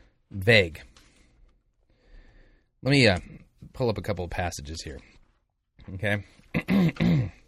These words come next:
First Corinthians chapter six. We'll, we'll go New Testament on, uh, on everybody here. First Corinthians chapter six. Okay, we're gonna look specifically at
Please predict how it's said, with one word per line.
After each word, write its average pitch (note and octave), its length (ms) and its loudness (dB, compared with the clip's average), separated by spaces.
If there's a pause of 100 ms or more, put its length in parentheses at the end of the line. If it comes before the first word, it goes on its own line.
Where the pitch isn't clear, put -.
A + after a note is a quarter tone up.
(1900)
First A#3 220 8
Corinthians D#3+ 400 4
chapter C#3+ 320 6
six. - 500 4 (1040)
We'll, B2 420 -6
we'll D3+ 180 -2
go E3 120 4
New B2 180 6
Testament F2 480 -4
on, D#2+ 160 -8
uh, D2+ 100 -10 (300)
on F2+ 220 -8
everybody E2 380 -8
here. D#2 280 -12 (120)
First - 280 -4
Corinthians C3+ 300 -2
chapter A#2+ 320 2
six. - 480 -6 (1000)
Okay, G2 240 0
we're A#2 180 -4
gonna C#3 160 2
look C3+ 240 2 (300)
specifically C3 1040 2 (160)
at B2+ 300 8